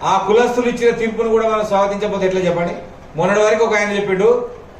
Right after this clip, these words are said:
"ఈ ఏబిసిడిని ఒప్పుకోవద్దు, ఎందుకంటే హైకోర్టు కొట్టేసింది" అన్నాడు. హైకోర్టు కొట్టేసింది అన్నాడు. మరి సుప్రీంకోర్టు తీర్పు ఇచ్చి ఒప్పుకోవాలిగా? వాళ్ళ నాయకుడు తెలుసు కదా, ఒక ఆయన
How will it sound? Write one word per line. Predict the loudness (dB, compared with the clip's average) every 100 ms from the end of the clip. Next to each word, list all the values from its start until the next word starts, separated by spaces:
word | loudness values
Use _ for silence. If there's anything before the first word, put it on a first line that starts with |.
| -10
"ఈ | -2
ఏబిసిడిని | 4 6 4 2 0 0 2 4
ఒప్పుకోవద్దు, | 4 4 0 0 2 0 0 -4 -8 -10
ఎందుకంటే | -6 -2 0 2 2
హైకోర్టు | 2 0 0 0 0
కొట్టేసింది" | 0 -2 -4
అన్నాడు. | -4 -4 -6 -8 -16 -20 -20 -20 -20 -18 -16 -14 -14 -14 -16 -16 -8 -2
హైకోర్టు | 0 2 2
కొట్టేసింది | 2 2 2 0
అన్నాడు. | -4 -4 -8 -4
మరి | 0 0
సుప్రీంకోర్టు | 0 0 2 2
తీర్పు | 0 -2
ఇచ్చి | -4 0
ఒప్పుకోవాలిగా? | 2 2 2 2 0 -2 -10 -14 -16 -14 -14 -14 -12 -14 -12 -14 -14 -18 -18 -8
వాళ్ళ | -4 0
నాయకుడు | 0 0 2
తెలుసు | 2 2
కదా, | 2
ఒక | 2
ఆయన | -2 -4